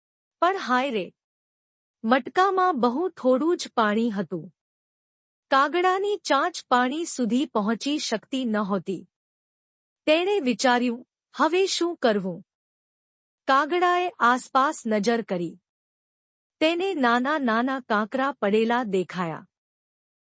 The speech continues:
કાગડાએ તરત જ એક વિચાર કર્યો.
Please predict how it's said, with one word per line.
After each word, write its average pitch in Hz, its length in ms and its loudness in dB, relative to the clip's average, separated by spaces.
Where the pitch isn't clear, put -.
કાગડાએ 359 640 2
તરત 294 440 0
જ - 240 -2
એક 311 260 0
વિચાર 233 460 0
કર્યો. 175 400 -6